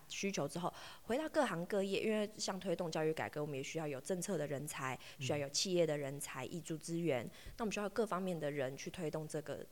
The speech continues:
Speaker 1: 呃，教育，就改善教育不平等这件事情。
Speaker 2: 嗯，嗯。
Speaker 1: 对，那留下来当老师，当然也有一部分的人很努力的在修教程，然后呢，或者是也有人持续在现场担任代理老师，就觉得自己可以做更多在现场。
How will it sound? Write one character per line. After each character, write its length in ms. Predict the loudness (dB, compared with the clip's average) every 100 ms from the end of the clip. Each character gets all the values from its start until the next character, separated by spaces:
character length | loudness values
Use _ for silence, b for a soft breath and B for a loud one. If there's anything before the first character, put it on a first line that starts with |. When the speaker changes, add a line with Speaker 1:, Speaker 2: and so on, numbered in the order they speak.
| -16 -10
Speaker 1:
呃， 200 | -8 -8
教 280 | -2 0 0
育， 240 | -2 -4 -4
就 120 | -4
改 160 | -2 -2
善 140 | -2
教 120 | 0
育 100 | 0
不 120 | -2
平 200 | -6 -6
等 120 | -8 -6
这 100 | -4
件 160 | -4
事 160 | -6 -6
情。 220 | -8 -10 -6
Speaker 2:
嗯， 120 | -6 -6
嗯。 100 | -10 B -2
Speaker 1:
对， 200 | -2 0
那 200 | 0 0 B B B B -20 -16 4
留 160 | 4
下 200 | 6 4
来 100 | 4
当 140 | 4 2
老 160 | 0
师， 320 | 0 -2 -4
当 160 | -2 0
然 100 | 2
也 100 | 2
有 100 | 0
一 80 | -2
部 180 | -6 -2
分 180 | 0
的 80 | 0
人 160 | 0 -2
很 220 | -2 -6 -6
努 160 | -4 0
力 100 | 0
的 80 | 0
在 160 | 0
修 200 | 0 -2
教 220 | 0 -2 -2
程， 220 | -8 -8 -10 -10
然 100 | -8
后 240 | -2 -2
呢， 160 | -4 -8
或 220 | -2 -2
者 60 | -2
是 300 | -4 -4 -6 -10 -16 0
也 100 | 2
有 80 | 6
人 120 | 4
持 140 | 2 -2
续 140 | 0
在 280 | 4 4 2
现 200 | 0 0
场 160 | 0 -4
担 180 | -2 0
任 100 | 0
代 140 | 0
理 140 | 0 -2
老 180 | -4
师， 280 | -6 -4 -4 B B
就 120 | -8 -6
觉 180 | -4
得 320 | -4 -4 -6 -10 -16 -20 -20 -20 -12 -10
自 140 | -4 -2
己 80 | 0
可 180 | 0
以 40 | 0
做 200 | 0 0
更 200 | 0 -2
多 140 | -4
在 140 | -4 -4
现 220 | -4 -6
场。 200 | -8 -12